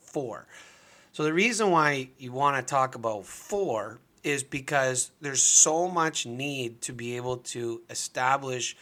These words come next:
plays from the wall to the dot line, and just getting the dot line, getting slightly inside the dot line, and using that particular lane that's close to the dot line is a real rush,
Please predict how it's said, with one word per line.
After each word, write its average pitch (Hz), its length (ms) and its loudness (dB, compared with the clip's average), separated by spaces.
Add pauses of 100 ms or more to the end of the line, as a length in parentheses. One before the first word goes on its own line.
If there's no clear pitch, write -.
(300)
plays 123 400 0
from 113 260 -6
the 107 60 -12
wall 131 420 2
to 139 120 -8
the 113 80 -6
dot 120 380 2
line, 107 300 -2
and 117 100 -10
just 160 300 0
getting 165 380 2
the 156 80 0
dot 127 380 4
line, 127 420 0 (380)
getting 135 260 0
slightly 143 480 2 (120)
inside 147 580 2
the 120 60 -14
dot 120 340 2
line, 120 260 -2
and 110 160 -8
using 127 640 0 (460)
that 127 520 4
particular 147 520 -2
lane 123 400 -4
that's 113 180 -6
close 120 400 -2
to 139 60 -6
the 123 80 -6
dot 117 300 -2
line 139 360 0
is 131 160 -4
a 120 80 -4
real 139 480 2
rush, 123 640 0